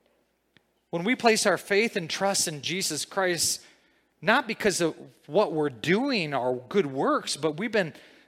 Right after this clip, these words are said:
we place our trust, our faith, our belief in Jesus, and when we do,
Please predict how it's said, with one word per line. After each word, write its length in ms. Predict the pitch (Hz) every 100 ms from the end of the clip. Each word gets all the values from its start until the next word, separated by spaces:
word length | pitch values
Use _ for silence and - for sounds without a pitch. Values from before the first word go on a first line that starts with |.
| _ _
we 220 | - 170 165
place 500 | 127 - 185 226 285
our 120 | 233
trust, 640 | - 202 160 180 - -
our 140 | - 139
faith, 520 | - - 214 165 -
our 160 | 135 139
belief 480 | 135 151 190 214 -
in 180 | 160 143
Jesus, 760 | - 156 127 110 123 - - - _ -
and 200 | 160 170
when 220 | 185 170
we 180 | 170 165
do, 720 | 135 247 262 175 139 135